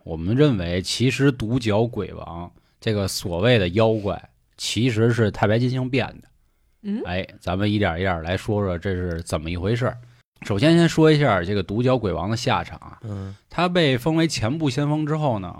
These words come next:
Speaker 1: 经过这几次就是打花果山就给他抓走了，抓走之后也没下文了，就也没说是给他处死了还是收编了，什么都没说。
Speaker 2: 消失了。
Speaker 1: 哎，对，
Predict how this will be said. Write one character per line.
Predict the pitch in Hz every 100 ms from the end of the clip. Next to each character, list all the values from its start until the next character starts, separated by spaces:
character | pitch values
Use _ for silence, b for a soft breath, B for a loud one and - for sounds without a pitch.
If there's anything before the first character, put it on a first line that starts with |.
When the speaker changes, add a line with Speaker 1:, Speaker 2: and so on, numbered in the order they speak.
| 95
Speaker 1:
经 | 143
过 | 147 131
这 | 117 113
几 | 92
次 | 87 127 120 98
就 | 90 107
是 | 95
打 | - 85
花 | 113
果 | 135 87
山 | 107 123 - - - -
就 | 123
给 |
他 | 101
抓 | 120 147
走 | 127 90
了， | - 82 - _ _ -
抓 | 208
走 | 190 107
之 | - 147
后 | 160
也 | 101
没 | 85
下 | 147 160 101
文 | 82
了， | 90 127 - - _ _ _
就 | 160
也 | 123 98
没 | 85 117
说 | 147 175 175
是 | 165 151
给 | 110
他 | 131
处 | - 214 143
死 | - -
了 | - 90 110 101
还 | 104
是 | 139
收 | 123 156 156
编 | 156 156
了， | 143 95
什 | 98
么 | 123
都 | 151
没 | 160
说。 | 151 165 151
Speaker 2:
消 | - 269 269
失 | 269 311
了。 | 285 - -
Speaker 1:
哎， | 123 139
对， | 131 107